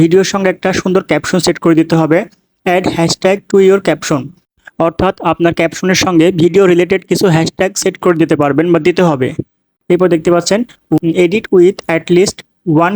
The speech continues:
creative tool such as adding stickers, text or effect, অর্থাৎ আপনার যে ভিডিওর উপরে বা ভিডিওর স্ক্রিনের উপরে আপনি বিভিন্ন ধরনের টেক্সট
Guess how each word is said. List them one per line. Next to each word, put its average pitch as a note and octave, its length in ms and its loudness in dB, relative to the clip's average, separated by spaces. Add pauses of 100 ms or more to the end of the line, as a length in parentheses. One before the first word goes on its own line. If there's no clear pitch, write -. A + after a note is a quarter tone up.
creative F#3 400 -2
tool E3+ 160 4 (180)
such D#3+ 320 -2
as F#3 60 0 (200)
adding F3 200 0 (120)
stickers, F#3+ 400 -2 (400)
text G3+ 220 0 (120)
or D#3+ 100 2 (240)
effect, E3 320 -2
অর্থাৎ F#3+ 220 -4 (120)
আপনার E3 280 2
যে E3+ 40 4 (100)
ভিডিওর F3+ 260 2 (140)
উপরে F#3 320 0
বা D3+ 140 2
ভিডিওর E3 200 0 (140)
স্ক্রিনের F#3+ 360 0
উপরে E3 240 -2
আপনি D#3 120 0 (180)
বিভিন্ন D#3 180 2
ধরনের D#3+ 200 -2
টেক্সট F3+ 200 0